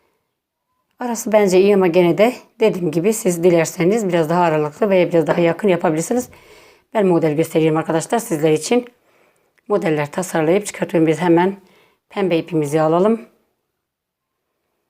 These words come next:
Pembe ipimi tığıma sabitledim. Sabitledikten sonra modelimi alıyorum. Yazmanızın kenarını böyle yapıp bitirdikten sonra üst tarafına geçebilirsiniz.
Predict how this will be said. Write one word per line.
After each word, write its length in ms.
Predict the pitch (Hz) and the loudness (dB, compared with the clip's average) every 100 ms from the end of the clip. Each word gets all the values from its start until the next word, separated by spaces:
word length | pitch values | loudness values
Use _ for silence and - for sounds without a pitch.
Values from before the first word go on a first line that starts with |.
| _ _ _ _ _ | _ _ _ _ _
Pembe 300 | 214 202 165 | -2 2 0
ipimi 400 | 160 170 180 185 | 2 2 2 2
tığıma 320 | 175 165 202 | 0 2 2
sabitledim. 640 | 202 170 175 180 160 143 - _ _ _ _ _ | 2 -2 0 0 -2 -4 -10 _ _ _ _ _
Sabitledikten 880 | - 220 185 170 170 170 - - 156 | -2 0 0 0 -2 -2 -6 -6 -6
sonra 360 | 147 160 156 | -2 0 2
modelimi 420 | 160 185 170 147 | 2 2 2 0
alıyorum. 420 | 160 190 208 202 202 _ - - _ | 0 2 2 0 -6 _ -20 -20 _
Yazmanızın 480 | 269 220 196 175 170 | 0 2 4 2 2
kenarını 420 | 214 196 180 170 | 2 2 2 4
böyle 180 | 202 185 | 4 4
yapıp 340 | 202 202 170 | 4 0 -4
bitirdikten 500 | 202 202 165 - 180 | -2 -2 -4 -4 -4
sonra 240 | 175 254 240 | -2 0 -2
üst 120 | 202 | -2
tarafına 320 | - 165 240 | -6 -2 -4
geçebilirsiniz. 840 | 202 175 180 156 165 185 160 - | -2 -2 -2 -2 -4 -2 -2 -4